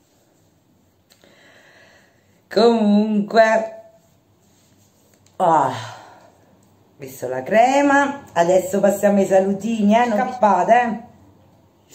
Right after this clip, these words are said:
Allora, in questo video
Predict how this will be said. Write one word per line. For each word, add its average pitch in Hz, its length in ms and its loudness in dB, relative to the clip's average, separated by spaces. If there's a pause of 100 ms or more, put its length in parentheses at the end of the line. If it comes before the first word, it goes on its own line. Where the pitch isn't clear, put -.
(3500)
Allora, 147 880 -8 (1600)
in 220 260 -4
questo 302 560 2
video 214 960 0